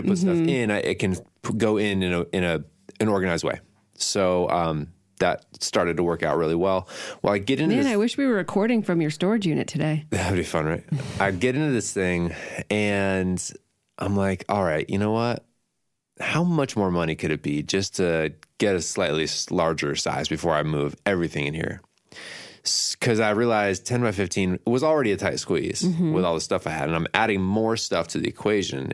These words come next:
Speaker 1: and I'd like to have room to get more if I need to, um,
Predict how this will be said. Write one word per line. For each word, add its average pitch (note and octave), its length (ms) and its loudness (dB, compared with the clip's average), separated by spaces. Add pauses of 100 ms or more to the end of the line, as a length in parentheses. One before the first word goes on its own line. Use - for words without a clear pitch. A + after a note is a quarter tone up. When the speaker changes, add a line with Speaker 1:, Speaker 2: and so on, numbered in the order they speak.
Speaker 1:
and D#3 220 0
I'd A2+ 140 0
like A#2 120 0
to A#2 80 -2
have G2 120 0
room G2 180 2
to F2+ 100 -2
get D#2 380 -2
more G2 380 0
if F#2 100 -6
I F2+ 100 2
need A2+ 240 -2
to, D#2 280 -2 (560)
um, E2 460 0